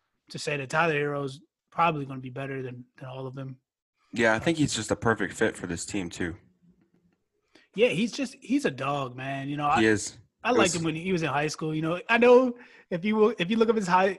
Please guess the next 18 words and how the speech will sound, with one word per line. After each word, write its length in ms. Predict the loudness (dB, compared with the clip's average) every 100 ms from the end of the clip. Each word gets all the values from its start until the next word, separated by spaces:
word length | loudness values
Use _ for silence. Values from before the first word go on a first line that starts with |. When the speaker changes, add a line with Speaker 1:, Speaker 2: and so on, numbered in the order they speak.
| -8
Speaker 1:
high 240 | -4 -2
school 200 | 0 4
highlights, 500 | 6 6 4 0 -2
you're 80 | -4
gonna 120 | -4 -4
say, 360 | 0 2 2 0
"Oh, 220 | -2 -2
he 100 | -4
was 140 | -6
playing 260 | -2 2 2
against 420 | 2 -2 -6 -18 _ -20 -20 _ _ -14
a 40 | -2
bunch 220 | 0 2
of 100 | 0
white 260 | 2 0 0
kids 440 | -2 0 -2 -4
who 60 | -6
look 200 | -8